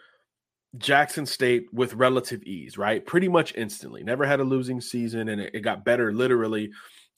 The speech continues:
every single year. So that goes without saying.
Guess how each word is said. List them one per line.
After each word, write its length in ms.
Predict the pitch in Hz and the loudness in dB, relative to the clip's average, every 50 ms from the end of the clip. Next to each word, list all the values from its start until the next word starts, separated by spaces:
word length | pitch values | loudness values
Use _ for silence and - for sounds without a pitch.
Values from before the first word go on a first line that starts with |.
| - | -2
every 260 | 131 127 110 113 110 - | 0 0 2 0 -2 -2
single 320 | - 127 117 104 98 92 | -2 -4 -4 -2 -4 -4
year. 380 | 92 110 117 - - - - _ _ | -2 0 0 0 -2 -4 -12 _ _
So 180 | _ - - 123 | _ -8 -2 2
that 180 | 135 147 139 | 2 2 2
goes 380 | 139 143 139 135 123 107 - - _ _ - _ _ _ _ _ | 4 4 4 4 4 2 -2 -14 _ _ -20 _ _ _ _ _
without 320 | - 123 117 107 95 - - | 0 2 2 2 0 -2 -4
saying. 420 | - - 139 123 107 90 78 - | -4 0 2 2 2 2 -4 -10